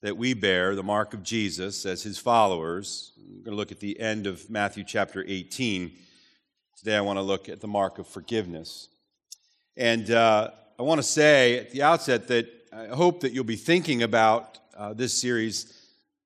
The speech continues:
over the next couple of weeks and months as we do it, to, to actually take the opportunity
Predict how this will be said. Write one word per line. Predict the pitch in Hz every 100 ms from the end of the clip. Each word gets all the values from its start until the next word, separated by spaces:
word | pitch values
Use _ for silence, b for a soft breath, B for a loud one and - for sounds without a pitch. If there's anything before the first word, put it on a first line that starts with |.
| _ _
over | 131 107
the | 113
next | 110 - - _ _
couple | 113 98 104
of | 92 -
weeks | 110 101 113
and |
months | 107 107 104
as | 104 95
we | 101
do | 101 104
it, | 104
to, | 113 _
to | 120 123
actually | 135 135 120
take | - 156 147
the | 131
opportunity | 120 113 113 - 110 101 92